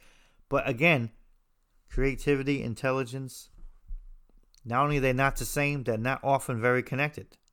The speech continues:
They're separate things. And this is how sometimes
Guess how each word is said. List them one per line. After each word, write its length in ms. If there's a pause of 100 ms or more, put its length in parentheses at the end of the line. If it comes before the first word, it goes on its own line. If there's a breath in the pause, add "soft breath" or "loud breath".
(1160)
They're 100
separate 460
things. 480 (1160)
And 100
this 200
is 100
how 220
sometimes 680